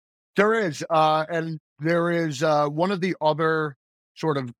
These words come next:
early salespeople here, uh, a fellow by the name of Danny Reed, who, uh, is also pretty active on LinkedIn. Some of you people watching might know him. Uh, he was trying to sell G two to Metadata and our C E O, Gil.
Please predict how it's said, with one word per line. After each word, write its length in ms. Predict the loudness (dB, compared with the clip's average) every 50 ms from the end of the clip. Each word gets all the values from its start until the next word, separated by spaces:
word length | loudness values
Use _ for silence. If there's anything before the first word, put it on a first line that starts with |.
| -8
early 340 | -4 -4 -4 -2 -4 -4 -6
salespeople 600 | -6 -6 -4 -2 -2 -2 -4 -4 -8 -8 -6 -6 -6
here, 460 | -6 -4 -4 -2 -2 -4 -4 -6 -10 -10
uh, 460 | -8 -6 -6 -6 -6 -8 -8 -10 -12
a 40 | -10
fellow 220 | -6 -4 -4 -2
by 140 | -2 -4 -4
the 80 | -4
name 120 | -4 -6 -6
of 100 | -6 -6
Danny 260 | -4 -4 -4 -2 -4
Reed, 300 | -4 -4 -4 -6 -6 -8
who, 360 | -8 -8 -8 -8 -8 -10 -10 -6 -4
uh, 120 | -4 -4
is 160 | -2 -4 -4
also 200 | -4 -4 -4 -6
pretty 240 | -10 -8 -6 -4 -2
active 220 | -2 -4 -4 -6 -8
on 80 | -6
LinkedIn. 340 | -6 -8 -10 -10 -12 -12 -10
Some 160 | -8 -6 -2
of 80 | 0 0
you 120 | 0 0
people 300 | -2 -4 -6 -4 -2 -2 0
watching 300 | 0 0 0 -2 -6 -4
might 200 | -6 -6 -4 -4
know 160 | -4 -4 -2
him. 260 | 0 -2 -2 -2 -6 -10 -14 -16 -16 _ _ _ _ -2
Uh, 220 | 0 2 2 2 0
he 160 | 0 2 2 4
was 180 | 4 2 2
trying 260 | 4 4 4 4 4
to 60 | 0 -2
sell 440 | -6 -6 -2 0 0 0 0 -2 -4
G 320 | -6 -8 -6 -4 -4 -6 -6
two 400 | -6 -6 -4 -2 -2 -2 -4 -6 -8
to 100 | -6 -4
Metadata 440 | -2 -2 -4 -4 -8 -14 -16 -18 -20 _ _ _ -10
and 100 | -6 -6
our 80 | -6
C 200 | -6 -6 -8 -8 -6
E 80 | -4 -4
O, 100 | -4 -6
Gil. 360 | -6 -4 -4 -4 -4 -4